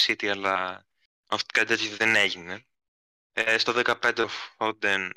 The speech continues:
σκόρε-, έκανε το ένα μηδέν και στο εξήντα εφτά ο Μπερνάντο Σίλβα με assist του Χάλαντ, κάτι που δεν βλέπουμε συνήθως, ε, έδωσε το τρίποντο για την City,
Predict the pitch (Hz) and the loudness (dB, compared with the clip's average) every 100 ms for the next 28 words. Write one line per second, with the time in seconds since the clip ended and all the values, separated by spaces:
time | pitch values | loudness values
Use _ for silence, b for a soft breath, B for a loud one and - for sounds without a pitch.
0 | _ - - 101 98 95 101 95 98 98 | _ -2 0 0 0 0 0 0 -2 0
1 | 98 92 92 101 123 131 b b b _ | 0 0 -2 0 0 -2 b b b _
2 | _ _ - 127 123 127 - - - 110 | _ _ 2 6 6 4 0 -2 0 -2
3 | 107 98 - 113 127 - _ _ _ _ | -2 -6 0 0 0 -4 _ _ _ _
4 | _ 107 - 104 113 113 - 117 117 123 | _ -12 -4 0 0 2 0 0 -4 -6
5 | 127 104 95 113 - - 107 110 117 131 | -6 -8 -4 -4 -4 -2 0 0 -2 -8
6 | _ _ _ _ _ _ 98 - 101 95 | _ _ _ _ _ _ -8 -4 -4 -2
7 | 92 87 90 90 - 95 95 131 143 B | -2 -2 -6 -6 -6 -4 -4 0 0 B
8 | B B _ _ _ - 104 107 107 110 | B B _ _ _ 0 6 8 8 8
9 | 120 127 127 120 - 120 127 - 127 135 | 6 4 2 2 0 -2 -4 -4 -6 -6
10 | 135 _ _ - 104 101 98 95 92 110 | -10 _ _ -12 -8 -8 -8 -2 0 0
11 | 113 | -2